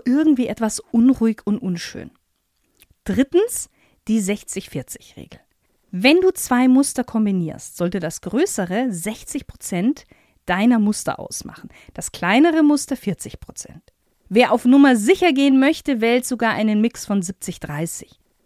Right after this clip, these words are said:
Das hilft dir, deinen Mustermix im Outfit auch harmonisch zu gestalten, sodass es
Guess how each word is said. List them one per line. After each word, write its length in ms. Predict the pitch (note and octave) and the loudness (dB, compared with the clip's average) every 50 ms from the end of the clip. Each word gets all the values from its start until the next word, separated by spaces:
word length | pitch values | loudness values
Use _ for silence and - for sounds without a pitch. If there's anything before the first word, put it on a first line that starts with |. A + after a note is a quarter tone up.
| _ G#3+ | _ 0
Das 220 | A#3 C#4+ - - | 0 0 0 2
hilft 340 | - C4+ C4+ C#4 - - - | 4 4 4 4 4 0 0
dir, 240 | A#3 A#3+ A#3 A3+ G#3 | 2 4 4 2 2
deinen 760 | G#3 F#3 F3+ F3+ F#3 F#3 F#3 F#3 F3+ F3+ F3 E3+ E3+ D#3+ D#3 | 0 -2 -2 0 0 0 -2 -2 -4 -4 -4 -4 -4 -4 0
Mustermix 680 | F3 A3+ E4 F4+ - - A#3 A3 G3+ A3 A3 - - | 4 4 4 4 4 2 2 2 2 2 0 -4 -8
im 80 | - - | -10 -6
Outfit 580 | - D#3 F3 F#3+ - - - E3+ E3 - - - | -2 -2 -2 -2 -2 -2 -2 -2 -2 -4 -6 -6
auch 220 | F3 E3+ - - | -6 -6 -6 -6
harmonisch 460 | E3 D#3 F3+ B3+ E4 F4 D4+ - - | -6 0 4 6 6 6 6 4 0
zu 120 | - - F#3 | -6 -8 -8
gestalten, 520 | F#3 F3 - - E3 E3 F3 - G3 F3 | -6 -6 -4 -4 -4 -4 -4 -4 -6 -6
sodass 340 | E3+ E3 D#3+ E3 D#3+ - - | -4 -4 -4 -4 -6 -8 -10
es 180 | D3+ - - | -12 -14 -14